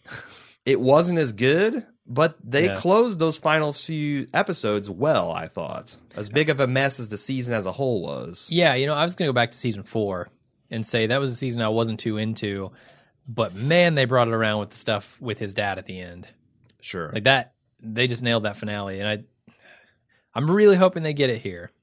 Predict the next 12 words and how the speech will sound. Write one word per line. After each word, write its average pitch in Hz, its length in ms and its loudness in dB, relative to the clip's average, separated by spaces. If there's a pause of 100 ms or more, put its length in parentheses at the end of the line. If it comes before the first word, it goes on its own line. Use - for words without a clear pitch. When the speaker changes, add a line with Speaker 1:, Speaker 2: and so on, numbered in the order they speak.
Speaker 2:
you 104 120 -8
know, 107 140 -4
Speaker 1:
Mm-hmm. 104 80 -6
Speaker 2:
being 117 200 -2
the 113 60 -4
series 113 340 -4
finale. 101 520 -8 (400)
I've - 60 -20
got 147 120 6
my 131 80 2
fingers 127 300 -2
crossed. 110 440 4